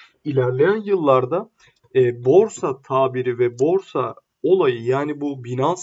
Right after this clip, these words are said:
gibi jex'ler olmayacak. Yerini daha çok dex ve defi'ye bırakacak. Mesela bir, e, ödeme sağlayıcısı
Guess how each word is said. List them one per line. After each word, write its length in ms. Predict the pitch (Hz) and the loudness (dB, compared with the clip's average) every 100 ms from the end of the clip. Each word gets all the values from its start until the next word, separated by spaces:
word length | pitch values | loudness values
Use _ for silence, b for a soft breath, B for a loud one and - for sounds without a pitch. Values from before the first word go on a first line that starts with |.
| - | -12
gibi 220 | 131 123 | -12 -10
jex'ler 540 | 120 117 113 - 180 247 - | -4 -4 -4 -8 -8 -10 -2
olmayacak. 800 | 190 196 131 110 98 - - _ B B B 127 | 0 0 -2 -6 -10 -16 -20 _ B B B -12
Yerini 500 | 135 202 202 196 190 | -2 -2 0 -2 -2
daha 220 | 185 180 | -2 -4
çok 280 | 170 202 _ | -4 -4 _
dex 380 | 131 185 185 - | -2 -2 -4 -8
ve 220 | 180 233 b b b | -8 -8 b b b
defi'ye 680 | 135 131 214 233 185 151 131 113 - _ | -14 -10 -10 -6 -4 -2 -2 -4 -14 _
bırakacak. 800 | 131 135 127 127 113 117 101 _ b b b | -4 -2 -2 -4 -6 -6 -12 _ b b b
Mesela 640 | - 160 170 156 151 151 - _ _ _ _ _ _ - | -8 -6 -4 -4 -4 -6 -10 _ _ _ _ _ _ -14
bir, 380 | 127 147 170 - b b - | -6 -4 -4 -6 b b -6
e, 260 | 113 110 - | -2 -2 -2
ödeme 440 | 120 123 123 156 190 | -6 0 0 0 -4
sağlayıcısı 1000 | 190 175 170 160 151 143 139 175 117 | -4 -4 -2 -4 -6 -12 -8 -8 -8